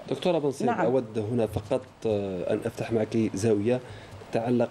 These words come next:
Speaker 1: بممارساتك اليومية كطبيبة تحتكين مباشرة بالمرضى. ما الذي يجعل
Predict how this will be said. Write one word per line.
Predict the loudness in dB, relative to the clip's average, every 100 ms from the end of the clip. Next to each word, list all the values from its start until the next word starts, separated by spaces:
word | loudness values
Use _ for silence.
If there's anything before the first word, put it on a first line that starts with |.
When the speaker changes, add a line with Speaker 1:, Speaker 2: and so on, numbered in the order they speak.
| -4
Speaker 1:
بممارساتك | 0 2 2 2 2 2 2 0 -2 0
اليومية | 2 2 2 0
كطبيبة | 0 0 2 2 2
تحتكين | 0 -4 -6 0 0 0
مباشرة | 0 -2 0 0 0
بالمرضى. | 0 0 0 -2 -2 0 0
ما | -2 -2 -14 -16 -16 -4 2
الذي | 2 2 0
يجعل | -2 -4